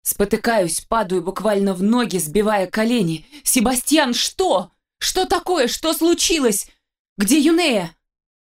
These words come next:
«Ее больше нет», глухо отзывается мужчина, так и не поднимая головы. «Я уничтожил ее». «Демон не явился, значит, ты тоже справилась».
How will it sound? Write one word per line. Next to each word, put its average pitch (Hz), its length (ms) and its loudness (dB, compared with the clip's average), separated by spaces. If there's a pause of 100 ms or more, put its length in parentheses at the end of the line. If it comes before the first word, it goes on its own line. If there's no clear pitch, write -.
(400)
«Ее 170 320 -2
больше 151 440 -6
нет», 165 360 -6 (360)
глухо 160 380 -6
отзывается 156 500 -6
мужчина, 151 500 -4
так 160 240 -12
и 156 40 -6
не 156 100 -4
поднимая - 520 -4
головы. - 500 -8 (500)
«Я 165 220 -6
уничтожил 165 720 -8
ее». - 340 -16 (1120)
«Демон 160 500 -4
не 160 200 -2
явился, 175 420 -6
значит, - 480 -8
ты - 100 -20
тоже 170 320 -10
справилась». - 840 -8